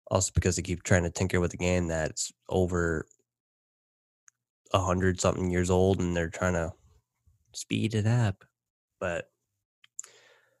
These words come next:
um, and then as for attendance, I mean, yeah, you can't compare that either. Same with N F L, you can't compare that. Which then brings us to the N B A and the N H L. Some comparisons between the two.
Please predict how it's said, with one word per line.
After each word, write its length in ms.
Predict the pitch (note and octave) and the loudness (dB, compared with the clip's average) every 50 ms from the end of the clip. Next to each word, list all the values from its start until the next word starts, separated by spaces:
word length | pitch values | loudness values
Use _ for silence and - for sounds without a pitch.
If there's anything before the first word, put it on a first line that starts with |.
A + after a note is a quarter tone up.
| _ - | _ -6
um, 720 | - G2+ F#2+ F2+ F2 F2 E2+ E2+ E2 D#2+ D#2 D2 - - - _ _ _ _ _ _ _ _ _ - | -2 2 2 2 2 2 0 -2 -2 -4 -6 -8 -10 -12 -14 _ _ _ _ _ _ _ _ _ 0
and 120 | - G#2+ | 2 2
then 160 | G2 F#2 F2+ F#2 | 4 4 2 2
as 180 | F2+ F#2 F#2 | 2 2 2
for 120 | - F2 E2 | 2 0 -2
attendance, 440 | D#2+ - B2+ B2 A2+ G2 F2+ F2 | 0 2 4 4 4 4 2 -2
I 40 | E2+ | -4
mean, 200 | - F2 E2+ E2 | -4 -4 -4 -4
yeah, 220 | D#2+ E2+ F2 D2+ A1+ | -4 -4 -4 -4 -4
you 60 | - | -4
can't 180 | - G2 E2 | -2 -2 -2
compare 320 | - - F#2 F2 F#2 F2 E2 | -2 -4 -4 0 0 2 2
that 180 | E2+ F2 F2 | 2 0 0
either. 300 | E2 D#2 D#2 D#2+ E2 E2+ | 0 -2 -2 -2 -2 -2
Same 240 | F2 - F2+ E2+ E2 | 0 0 0 0 -2
with 140 | D#2 D#2 D#2 - - | -2 -6 -6 -8 -4
N 140 | - F#2+ F#2 | -2 0 0
F 140 | F2+ - A2 | 2 4 4
L, 100 | G#2 F#2+ | 4 4
you 60 | F2 | 4
can't 180 | - - - | 0 -4 -6
compare 240 | - F#2+ F#2+ G#2+ F2+ | -6 -2 2 2 2
that. 140 | D#2+ - - _ - - - - - - | 2 0 -6 _ -18 -20 -20 -20 -4 -2
Which 160 | A2 G#2 - | -2 2 4
then 180 | D3 E3 F3 C3+ | 4 6 6 8
brings 240 | G#2+ G2 F#2+ F2+ | 6 6 6 4
us 220 | F2+ E2+ E2+ - - | 2 0 -2 -2 -2
to 340 | - G2 F2+ F2+ F#2 G2 - - - _ - | 0 0 2 2 0 0 -4 -10 -20 _ 4
the 220 | C3 B2+ C3 - - _ - | 4 4 4 2 -2 _ -2
N 220 | G2+ G#2 G#2+ A#2 | 0 2 2 2
B 200 | A#2 B2+ C3 D3+ | 4 4 6 6
A 300 | D3 A2 F#2+ F2+ G2+ G#2+ - _ _ _ _ _ _ _ _ _ _ _ - | 6 6 6 4 2 -2 -6 _ _ _ _ _ _ _ _ _ _ _ -12
and 140 | - G2+ F2+ | -10 -8 -6
the 80 | F2+ F2+ | -4 -2
N 80 | F2+ | -2
H 220 | F#2 G2+ G#2 - - | -2 -2 -2 -2 -2
L. 240 | F2 E2+ - - _ _ _ _ _ _ _ _ _ _ _ _ _ _ _ _ _ _ _ _ _ _ _ | -2 -4 -4 -10 _ _ _ _ _ _ _ _ _ _ _ _ _ _ _ _ _ _ _ _ _ _ _
Some 180 | - - G#2 G#2 | 0 0 0 4
comparisons 840 | - A#2+ A#2+ A#2 C#3+ D#3 D3+ D#3+ D#3 - A#2+ F#2+ E2 - - - - _ _ _ _ _ _ _ _ _ _ _ _ _ | 6 6 6 8 8 8 6 6 6 4 4 2 2 -2 -6 -10 -12 _ _ _ _ _ _ _ _ _ _ _ _ _
between 300 | A2 G#2 - A2 G2 F2+ | 0 2 2 2 2 2
the 80 | F2+ F2 | 0 -2
two. 320 | - - - - - - | -2 -2 -4 -4 -4 -8